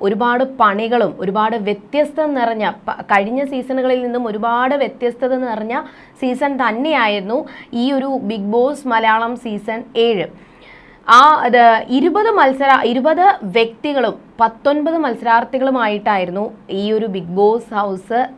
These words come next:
തുടങ്ങിയത്. എന്നാൽ ഇപ്പോ ഓരോ ദിവസം കഴിയും തോറും, അതായത് ഓരോ വീക്കെൻഡ് എപ്പിസോഡ് കഴിയും തോറും ഓരോ മത്സരാർത്ഥികളായിട്ട് ഇപ്പോ കുറഞ്ഞ് കുറഞ്ഞ് കുറഞ്ഞ് കുറഞ്ഞ്, ആ, ഇപ്പോ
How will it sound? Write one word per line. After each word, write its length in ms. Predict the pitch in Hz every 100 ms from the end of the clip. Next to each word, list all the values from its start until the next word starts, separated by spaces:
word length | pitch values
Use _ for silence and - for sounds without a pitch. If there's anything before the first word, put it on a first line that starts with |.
| -
തുടങ്ങിയത്. 680 | 180 175 196 220 175 208 381 - - - -
എന്നാൽ 380 | 208 247 311 320
ഇപ്പോ 500 | 233 - 277 320 320
ഓരോ 360 | 226 233 262 311
ദിവസം 380 | 311 294 311 294
കഴിയും 340 | 254 262 269
തോറും, 360 | 254 247 208 170
അതായത് 220 | 190 202
ഓരോ 580 | 208 196 214 247 285 311
വീക്കെൻഡ് 880 | 214 233 262 294 - - 415 403 403
എപ്പിസോഡ് 680 | 403 247 233 269 302 294
കഴിയും 380 | 269 233 226 240
തോറും 480 | 240 220 220 254 202
ഓരോ 180 | 226 302
മത്സരാർത്ഥികളായിട്ട് 960 | 254 214 226 240 240 262 262 220 208
ഇപ്പോ 140 | 226 233
കുറഞ്ഞ് 340 | 220 190 214
കുറഞ്ഞ് 240 | 226 202 220
കുറഞ്ഞ് 260 | 196 208
കുറഞ്ഞ്, 340 | 214 185 214 339 - - - - 202
ആ, 380 | 185 180 180
ഇപ്പോ 480 | 180 190 240 240 -